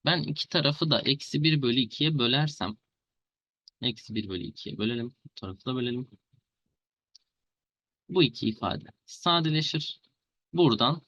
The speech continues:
bu integralin sonucu çıktı. Bunun yerine de tabii ki u yerine x yazarsak f x d x olacak buradaki ifade.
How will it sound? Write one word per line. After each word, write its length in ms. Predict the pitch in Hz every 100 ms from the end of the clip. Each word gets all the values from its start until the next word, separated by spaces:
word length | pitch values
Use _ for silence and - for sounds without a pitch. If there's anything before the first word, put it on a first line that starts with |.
| -
bu 160 | 151 147
integralin 500 | 113 110 98 104 -
sonucu 300 | - 110 90
çıktı. 360 | - - 156
Bunun 120 | 139 135
yerine 260 | 131 127
de 60 | 117 -
tabii 260 | 120 113
ki 320 | - 120 107 - _ _ _ _ _ _ _ _ _ _ _ _ _
u 180 | 127 131
yerine 340 | 113 104 98 98
x 240 | - -
yazarsak 580 | 110 95 90 - 147 151 _ _ _ _ _
f 280 | 127 123 -
x 260 | 123 - - -
d 120 | 175
x 240 | 113 - -
olacak 380 | - - - -
buradaki 360 | 87 82 -
ifade. 440 | 85 - - 147